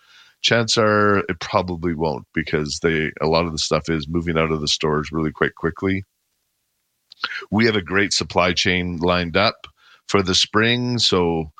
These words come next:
we're looking good shape, and, uh, been in touch with them all the last few days here, and they're all ready to go, and we're ready to go now, and, uh, getting everything all cleaned up, and, and, uh, it's springtime. It's amazing. F-,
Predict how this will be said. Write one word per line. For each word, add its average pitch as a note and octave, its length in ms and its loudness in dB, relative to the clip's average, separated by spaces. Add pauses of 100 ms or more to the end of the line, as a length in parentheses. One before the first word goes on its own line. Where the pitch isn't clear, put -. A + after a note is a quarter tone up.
(220)
we're F2 120 0
looking B2 440 2
good A2+ 220 2
shape, B2+ 500 2
and, F2+ 360 -2
uh, F2 240 2
been F#2 200 -2
in E2+ 100 -4
touch G2 280 0
with F2+ 100 -2
them F2+ 140 0
all F#2 140 4
the F2+ 60 -2
last F2+ 280 0
few F2 140 -2
days F#2 320 2
here, F#2+ 260 2
and D#2+ 320 -2 (480)
they're F2+ 180 4
all F#2 200 4
ready F#2 260 2
to F2 100 -4
go, A2 380 2
and F2+ 120 -2
we're F#2+ 140 2
ready F#2+ 320 2
to F2 80 0
go F#2+ 220 2
now, A2+ 380 2
and, F2 320 -2
uh, E2+ 220 2 (100)
getting F#2+ 240 0
everything F2+ 380 2
all F2+ 340 0 (360)
cleaned G#2 340 0
up, C3 340 0
and, E2+ 240 -2 (340)
and, E2 320 0
uh, E2+ 200 2 (500)
it's G#2 180 2
springtime. A2 680 0 (240)
It's F2+ 180 -2
amazing. F#2 500 0
F-, - 120 0